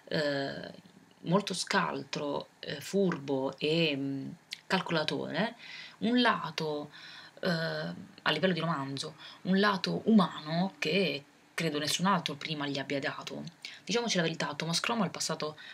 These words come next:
a noi come un, un uomo senza scrupoli che, eh, non, eh, si è fatto alcun tipo di problema a, eh,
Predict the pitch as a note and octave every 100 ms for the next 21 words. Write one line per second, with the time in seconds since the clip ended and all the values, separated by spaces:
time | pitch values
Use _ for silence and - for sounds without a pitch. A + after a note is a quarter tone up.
0 | - - D#3+ F#3 G3 G3+ G#3 - E3+ F3+
1 | G3 D#3+ D3 C#3+ C#3+ C#3+ C#3 C#3 C3+ D3
2 | E3 F3+ D3 C#3+ C#3+ - - A3 E3+ C#3+
3 | C3 - C#3+ E3+ C3+ C3+ - - - -
4 | - D3+ D3+ D3 C#3 D3 D#3+ F3 D#3 D3
5 | C#3 C#3 - D3 E3 - E3 D#3+ - E3
6 | F3 E3+ C#3+ D3 G#3+ E3 C#3+ D#3 C#3 C#3
7 | - C#3 C#3 C#3 - - - - - -
8 | - - - - -